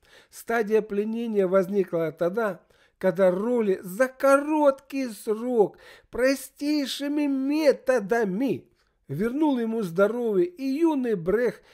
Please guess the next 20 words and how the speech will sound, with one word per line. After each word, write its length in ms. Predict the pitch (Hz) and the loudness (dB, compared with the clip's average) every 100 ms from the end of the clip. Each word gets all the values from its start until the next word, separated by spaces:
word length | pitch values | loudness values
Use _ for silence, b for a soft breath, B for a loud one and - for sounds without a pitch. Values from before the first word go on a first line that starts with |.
| b | b
решил 400 | 147 180 - 185 | -6 -4 -2 -2
посвятить 680 | 175 180 - 170 175 190 185 _ _ | 0 -4 -4 -8 -6 -8 -8 _ _
свою 360 | - 175 185 180 | -12 0 2 2
жизнь 400 | 170 277 202 180 | 0 -4 -4 -4
восстановлению 1120 | 233 - - 208 202 190 214 254 247 240 277 | -4 -4 -4 -2 0 -2 -4 -4 -4 -6 -8
утраченного 920 | 240 226 - 170 185 185 175 180 180 | -8 -10 -6 -2 0 -2 -6 -2 -2
здоровья 560 | 170 170 165 185 196 175 | -2 -4 -2 -2 0 -2
другим 460 | 165 160 156 202 202 | -2 -6 -4 -6 -4
людям. 380 | 233 202 143 - _ _ B B B B B | -6 -6 -8 -10 _ _ B B B B B
Последняя 580 | 175 180 220 240 233 226 | -4 -2 -4 -6 -2 -4
стадия 520 | - - 220 196 190 - | -4 0 0 2 -2 -2
этой 300 | 214 214 185 | -4 0 0
благородной 720 | 180 185 185 196 202 185 185 180 | 2 0 0 2 2 2 0 -2
страсти 580 | - 185 208 196 - | -4 -2 -2 -2 -2
выразилась 680 | 185 208 247 233 196 220 208 | -4 -2 -2 -2 -2 -2 -2
в 120 | 185 202 | -4 -8
упорном 640 | 202 202 226 220 226 214 | -8 -4 -2 0 0 -4
труде 440 | 208 202 202 202 247 | -4 -4 -4 -6 -4
по 180 | 202 | -2
приобретению 920 | 185 196 190 196 196 - 220 220 214 | -2 0 0 -2 -8 -10 -10 -6 -6